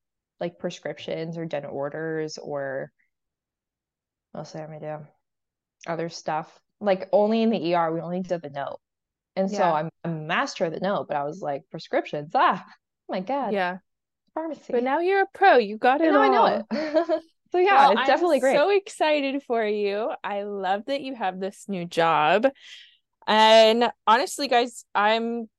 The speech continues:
Speaker 2: gonna
Speaker 1: <laughs>
Speaker 2: make us stop talking because I love our episode that we recorded today. We got to speak with Ryan Rivard, and he's from the Vitally Stable podcast.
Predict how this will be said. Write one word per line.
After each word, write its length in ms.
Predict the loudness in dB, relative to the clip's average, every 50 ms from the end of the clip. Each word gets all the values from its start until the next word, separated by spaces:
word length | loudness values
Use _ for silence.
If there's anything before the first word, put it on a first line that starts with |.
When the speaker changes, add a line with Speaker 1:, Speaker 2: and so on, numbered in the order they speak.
| _ _ -4
Speaker 2:
gonna 220 | 0 0 0 0
Speaker 1:
<laughs> 40 | 0
Speaker 2:
make 200 | -2 -4 -2 -2
us 120 | -4 -4 -2
stop 280 | 2 4 4 4 2
talking 460 | 2 0 0 0 0 -4 -8 -8 -8
because 340 | -10 -10 -10 -8 -8 -8 -8 -6 -2
I 680 | 0 2 2 4 4 2 2 2 0 0 -2 -4 -6 -8 -12 _ _ _ -14
love 380 | -10 -4 0 0 0 2 0
our 140 | -2 -2 -2
episode 420 | -4 -6 -8 -12 -10 -8 -8 -6
that 120 | -6 -6 -6
we 120 | -6 -6
recorded 500 | -6 -6 -6 -4 -6 -4 -4 -4 -8 -10
today. 340 | -10 -8 -6 -6 -6 -6 -8 _ _ _ _ _ _
We 240 | -4 -2 0 0 0
got 240 | 0 0 -2 -2 -4
to 120 | -6 -8 -10
speak 440 | -10 -8 -6 -6 -6 -6 -6 -2 2
with 300 | 4 4 4 4 2 0
Ryan 380 | -2 0 0 0 0 -2 -2
Rivard, 580 | -4 -4 -2 0 0 2 2 0 -2 -4 -6 -8 -8
and 240 | -8 -10 -10 -8 -6
he's 220 | -6 -6 -6 -8 -6
from 340 | -4 -2 -2 0 -2 0
the 100 | 0 0
Vitally 440 | 0 0 -2 -2 -2 -2 -2 -4 -4
Stable 440 | -4 -6 -4 -2 -2 0 0 -2 -4
podcast. 920 | -4 -4 -4 -4 -4 -4 -6 -4 -4 -2 -2 -4 -6 -12 -18 -20 -20 -20